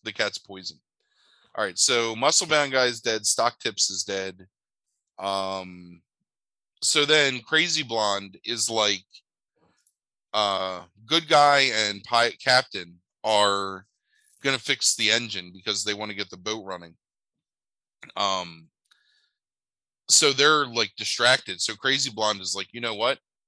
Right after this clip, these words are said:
I know the food in that pantry is good, and they're just trying to keep it from me."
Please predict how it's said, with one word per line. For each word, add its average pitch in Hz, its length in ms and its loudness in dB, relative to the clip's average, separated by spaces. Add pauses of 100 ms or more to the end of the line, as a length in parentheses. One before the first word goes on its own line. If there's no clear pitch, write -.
(440)
I 135 160 4
know 120 240 -4
the 92 120 -14
food 104 220 -16
in 98 60 -12
that 95 200 -6
pantry 101 360 -6
is 90 140 -12
good, 104 240 -10
and 90 140 -18
they're 98 100 -12
just 95 160 -16
trying 101 180 -6
to 85 80 -20
keep 117 260 -8
it 95 120 -18
from 82 200 -16
me." 80 60 -20